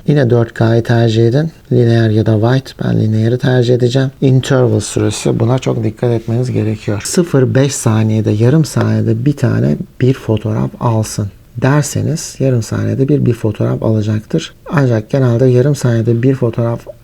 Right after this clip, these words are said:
aldığınız durumlar genelde kalabalık gibi ortamları çekecekseniz kullanılır. Üç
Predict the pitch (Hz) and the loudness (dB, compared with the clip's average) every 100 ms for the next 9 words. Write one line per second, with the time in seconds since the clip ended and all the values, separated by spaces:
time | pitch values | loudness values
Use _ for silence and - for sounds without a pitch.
0 | - 117 117 117 123 131 143 120 117 110 | -4 0 2 2 4 2 2 0 0 2
1 | 113 143 151 - 139 123 113 117 139 - | 0 -2 -4 -2 0 2 0 0 -2 -4
2 | - 143 139 139 139 135 - 113 113 113 | -2 2 4 4 2 0 -2 2 2 2
3 | 120 110 113 156 - 123 117 113 107 110 | 0 0 -2 -2 0 2 2 0 0 -2
4 | 104 - - 107 104 104 107 - 381 175 | -4 -6 -6 -4 -4 -4 -6 -8 -2 -2
5 | 165 - | 0 -6